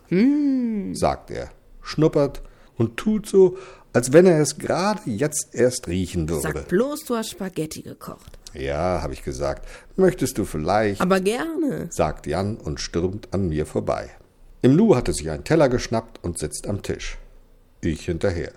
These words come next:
Speaker 2: setz mich dazu. Dann haben wir uns beide Nudeln aufgeladen und angefangen zu futtern. Auf einmal hört Jan auf zu kauen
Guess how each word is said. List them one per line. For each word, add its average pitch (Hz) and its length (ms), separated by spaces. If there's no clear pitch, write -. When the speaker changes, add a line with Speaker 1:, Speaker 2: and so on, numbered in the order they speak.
Speaker 2:
setz - 260
mich - 140
dazu. - 360
Dann 82 140
haben 101 140
wir 101 80
uns 87 140
beide 76 260
Nudeln 139 440
aufgeladen 113 760
und 85 280
angefangen 90 720
zu 113 140
futtern. - 380
Auf - 220
einmal 123 500
hört 85 220
Jan 101 340
auf - 280
zu - 160
kauen 143 560